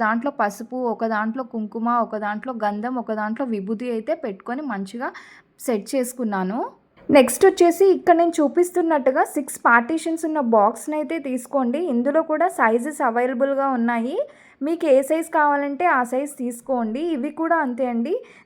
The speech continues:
దేనికి దానికి ఓపెనింగ్ సిస్టమ్ ఉంటుంది కాబట్టి ఏ ఒక్కటి కూడా లీక్ అవ్వడానికి ఛాన్సే ఉండదు. దీపారాధనకు ముందు మనం ముగ్గు అయితే పెట్టుకుంటాం కదా, దానికోసమని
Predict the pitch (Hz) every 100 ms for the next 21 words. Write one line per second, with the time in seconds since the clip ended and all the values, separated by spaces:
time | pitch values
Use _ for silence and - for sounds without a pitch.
0 | 233 262 302 339 311 302 311 349 240 233
1 | 285 294 285 262 294 262 247 277 269 269
2 | 254 269 311 240 240 254 254 247 247 262
3 | 294 262 233 240 240 240 233 233 311 269
4 | 202 226 233 277 226 214 208 226 453 -
5 | - _ _ 302 - 370 359 349 359 349
6 | 285 285 330 320 285 247 226 294 349 359
7 | 254 - 294 285 285 247 226 302 269 240
8 | 269 294 302 294